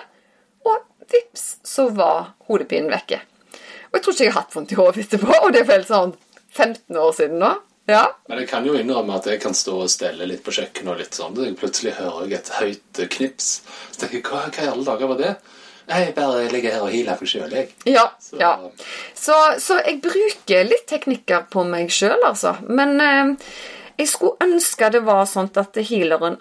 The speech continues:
Speaker 1: aldri fikk en plage, men sånt, eh, er det ikke.
Speaker 2: Ja, du har jo et opplegg, eh, hvor etter klienten har vært hos deg, så jobber du ofte på kvelden.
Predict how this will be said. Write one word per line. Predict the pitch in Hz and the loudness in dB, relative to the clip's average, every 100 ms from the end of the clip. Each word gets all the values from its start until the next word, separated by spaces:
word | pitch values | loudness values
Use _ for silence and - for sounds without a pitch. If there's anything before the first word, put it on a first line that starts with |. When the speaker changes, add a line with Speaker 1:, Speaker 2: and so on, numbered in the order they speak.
| - | -2
Speaker 1:
aldri | 233 233 - | 0 0 -2
fikk | - - | -4 -2
en | 175 | -2
plage, | - 202 190 139 151 185 | 0 2 2 0 -2 -2
men | 190 202 | 0 2
sånt, | - - 139 - - 180 | 0 0 -2 -4 -6 -2
eh, | 170 170 | 0 0
er | - - - | 0 0 -2
det | - | -6
ikke. | - - - _ _ _ _ _ _ _ _ - - - - _ - | -6 -8 -10 _ _ _ _ _ _ _ _ -20 -20 -20 -20 _ -4
Speaker 2:
Ja, | 123 170 | -2 0
du | 175 | 0
har | 170 170 | 0 0
jo | 147 | 0
et | 151 | 0
opplegg, | - - 135 139 135 | -2 -2 -2 -2 -6
eh, | 120 113 107 196 95 92 90 - - - | -2 0 0 0 -2 -2 -4 -6 -10 -6
hvor | 113 113 - | -4 -2 -4
etter | 131 - - 117 120 | -6 -10 -6 -4 -2
klienten | 107 101 - | -4 -6 -8
har | 98 | -6
vært | 98 - | -6 -6
hos | 104 | -4
deg, | 135 156 | -4 -2
så | 123 | -4
jobber | 98 - 98 | -4 -6 -8
du | 101 | -8
ofte | - - | -10 -12
på | 104 | -12
kvelden. | 92 85 80 80 | -8 -8 -8 -14